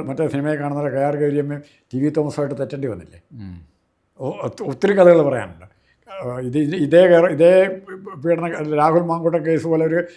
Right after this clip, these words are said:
Speaker 1: കേസുമായി ബന്ധപ്പെട്ട്, ആ, ഉണ്ടായ പി ടി ചാക്കോയുടെ കീഴിലുള്ള പാർട്ടി ആരുടെ കൂടെയാണ്?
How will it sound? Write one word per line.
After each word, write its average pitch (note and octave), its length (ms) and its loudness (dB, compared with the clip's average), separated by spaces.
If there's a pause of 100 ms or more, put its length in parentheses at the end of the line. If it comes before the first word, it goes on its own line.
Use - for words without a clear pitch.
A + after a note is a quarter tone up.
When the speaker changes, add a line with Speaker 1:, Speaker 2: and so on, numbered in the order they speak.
(180)
Speaker 1:
കേസുമായി D#3 500 2
ബന്ധപ്പെട്ട്, D3+ 420 -4 (680)
ആ, - 20 -2 (600)
ഉണ്ടായ D3 240 -2 (320)
പി B2+ 160 -10
ടി D3+ 100 -4
ചാക്കോയുടെ E3 320 -2 (140)
കീഴിലുള്ള D#3 380 -4 (100)
പാർട്ടി D3 320 -2 (240)
ആരുടെ C#3+ 240 -4
കൂടെയാണ്? C3 260 -8